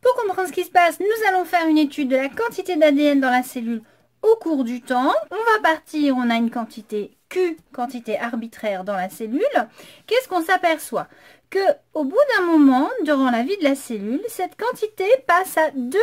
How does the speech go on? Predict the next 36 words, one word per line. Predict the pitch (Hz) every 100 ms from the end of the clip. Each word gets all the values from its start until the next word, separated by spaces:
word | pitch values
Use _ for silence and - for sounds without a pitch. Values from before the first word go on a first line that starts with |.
| 466
Q. | - 196 - _
Elle | 269
est | 294
doublée. | 277 427 285 185 - _ _
Donc | 233 226
là, | 294 320 453 415
nous | 320
avons | 302 285 359 320
une | 285 277 247
duplication. | 233 370 427 - 320 311 269 _ _ 247 220 - - - - 220 208 240 571 - _
On | 339
parle | 440 466 339
aussi | 320 427
de | 359 320 - 247 277 294
réplication | 392 - 330 277 262 269 392
de | 359 330
l'A | 269
D | 202
N. | 151 -
Vous | 202 226
verrez | 277 302 440
les | 370
deux | 247 226
termes. | - 170 127 - - - -
Ce | -
qui | 427 571 508
veut | 339
dire | 240 214
qu'ici, | - 415 - 240 - _ -
on | 294
avait | 277 240 226
des | 196
chromosomes | - 180 180 185 196
simples | - 440 659 - - _
et | 302
là, | 320